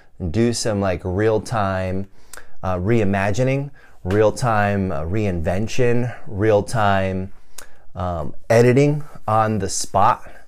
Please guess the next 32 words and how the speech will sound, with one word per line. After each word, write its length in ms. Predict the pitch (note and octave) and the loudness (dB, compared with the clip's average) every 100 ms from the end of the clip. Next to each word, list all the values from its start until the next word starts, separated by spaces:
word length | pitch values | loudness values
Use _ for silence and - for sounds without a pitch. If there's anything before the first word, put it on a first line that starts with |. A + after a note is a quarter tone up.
| - | -6
you 140 | A2 | -4
know, 160 | G#2+ G2 | 0 -2
so 440 | - G#2+ F#2+ F2+ - - - - - - - - - - | 0 2 4 2 -4 -4 -6 -8 -16 -20 -14 -14 -12 -6
adapting 680 | - F#2 G#2 G2+ G#2 A#2 A2 | 0 0 4 2 2 0 2
it 200 | G#2 - | 0 -2
to 560 | - A#2+ G#2+ G2 G2 F2 - - | -2 0 2 2 -2 -6 -10 -4
the 140 | G2+ | -4
current 300 | - A#2+ G2 | -2 -2 0
situation. 520 | A2+ G2 G2 G#2 - | -4 -2 0 0 -2
So 140 | E2+ G2 | -4 0
right 220 | A2+ G#2+ | 2 2
now 240 | A2+ A#2 | 2 2
we're 160 | G#2 G2+ | 4 4
all 100 | G2 | 4
going 260 | F#2 G2+ F#2+ | 2 -2 -2
through 140 | G2+ | -2
this 140 | F#2 | -4
Corona 440 | - - G#2 G#2 E2+ | -6 -4 -2 -2 -4
economy, 720 | - B2+ A#2+ A#2+ A#2+ A#2+ A#2+ - | -6 -2 0 0 0 0 -2 -4
as 160 | - | 0
I 80 | G2 | 0
call 340 | F#2+ A#2 A2+ | 4 4 6
it. 60 | A2+ | 6
I've 140 | F2+ | 4
been 100 | F#2+ | 0
referring 380 | F#2 F2 A#2 G#2+ | -2 0 2 2
to 100 | G2+ | 0
the 100 | G#2+ | -4
Corona 300 | G2+ A2+ G#2 | -2 -2 0
economy. 680 | F#2+ A#2+ G#2+ G#2 G#2 G#2 G#2 - - - - - - - - - | -2 0 2 2 2 0 -2 -8 -16 -18 -20 -18 -16 -14 -14 -10
Um, 280 | G#2+ F#2+ F2+ | -4 -2 -2
so 500 | - - G#2 G#2 G#2 | -4 4 6 6 4